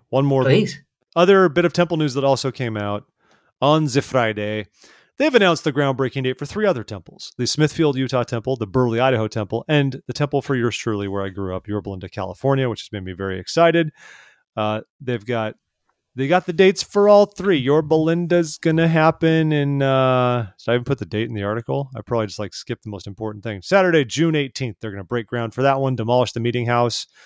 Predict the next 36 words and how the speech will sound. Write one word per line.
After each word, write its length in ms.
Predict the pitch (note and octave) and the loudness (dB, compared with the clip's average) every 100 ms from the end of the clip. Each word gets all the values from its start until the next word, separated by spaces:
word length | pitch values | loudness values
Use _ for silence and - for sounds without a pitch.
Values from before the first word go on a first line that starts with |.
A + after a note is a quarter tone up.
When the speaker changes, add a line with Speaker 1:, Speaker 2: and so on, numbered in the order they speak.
| _ _ - | _ _ -4
Speaker 1:
build 140 | A#2+ | -4
the 80 | A2+ | -2
temple 280 | C#3 A#2+ A#2+ | -2 -2 0
there. 340 | A#2+ A#2+ A#2 _ _ - _ _ _ | 0 0 -2 _ _ -20 _ _ _
Uh, 100 | A2+ | -6
the 120 | A2+ F3+ | 2 4
one 100 | A3 | 4
in 60 | |
Smithfield, 520 | - G#3+ C4+ A#3+ F#3 | 4 2 2 6 6
Utah 300 | D3 D3+ D3 | 6 2 2
looks 180 | C3+ - | 2 -2
kind 240 | - B3+ F#3 | -4 -2 0
of 80 | |
like 180 | A2+ G#2+ | 0 -2
the 60 | A2+ | -2
one 120 | A2+ | -6
in 80 | A2+ | -4
Ephraim, 420 | E3+ - G#2 F2+ | -4 -4 -6 -6
just 220 | F#2 G#2+ A#2+ | -8 -6 -4
more 160 | A#2+ | -4
stately, 500 | - - C3+ G2 F2+ F2 | -2 0 0 -2 -10 -2
larger, 500 | B2+ C#3 - F2 E2+ | 2 2 0 -10 -4
taller, 500 | C3+ C3 G2+ G2 - _ _ _ _ _ | 0 2 0 -8 -18 _ _ _ _ _
and, 100 | A2+ A#2 | -6 -2
you 60 | |
know, 60 | G#2+ | -2
about 220 | G#2+ A#2+ | -2 -2
eighty 160 | C3+ C3+ | 0 2
thousand 320 | D3 B2+ C#3 | 2 2 -2
square 260 | - B2+ | 0 -2
feet. 280 | G#2 B2 G2 _ - - - - | 0 -2 -2 _ -20 -20 -12 -2
Uh, 140 | A#2+ | -2
Smithfield's 420 | A#2 E3+ D#3 D#3 | 2 2 4 2
in 80 | C3+ | 0
Cache 300 | - C#3 B2 | 0 0 0
Valley. 440 | A#2+ A#2 A#2+ C3+ | 0 2 2 0